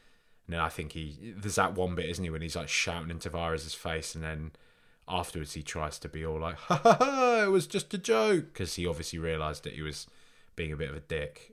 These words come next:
Um, but yeah, w-, w-, weird one. Um,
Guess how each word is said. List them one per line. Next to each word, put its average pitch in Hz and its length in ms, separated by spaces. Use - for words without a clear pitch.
Um, 80 560
but 143 100
yeah, 156 180
w-, 139 180
w-, 135 260
weird 156 320
one. 110 360
Um, 120 720